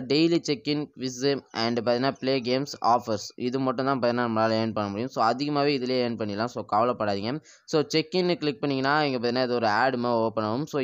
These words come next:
இதை பாத்தீங்கன்னா க்ளோஸ் கொடுத்துருங்க. உங்களுக்கு பாத்தீங்கன்னா ஹண்ட்ரட், ஹண்ட்ரட் காயின்ஸ் பாத்தீங்கன்னா வரும். So, ஞாபகம் வச்சுக்கோங்க,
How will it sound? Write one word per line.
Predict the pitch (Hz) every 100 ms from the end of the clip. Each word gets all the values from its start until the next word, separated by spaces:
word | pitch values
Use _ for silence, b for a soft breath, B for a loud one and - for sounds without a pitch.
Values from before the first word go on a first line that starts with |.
| 131
இதை | 131
பாத்தீங்கன்னா | 131 127 131 -
க்ளோஸ் | 135 127
கொடுத்துருங்க. | 110 95 101 117 131
உங்களுக்கு | 131 135
பாத்தீங்கன்னா | 117 117 117
ஹண்ட்ரட், | 110 120 131 113
ஹண்ட்ரட் | 107 101
காயின்ஸ் | 113 117 117
பாத்தீங்கன்னா | 107 107 101
வரும். | 110 156 B B B
So, | 143 135 123 120 120
ஞாபகம் | 135 131 127
வச்சுக்கோங்க, | 110 113 143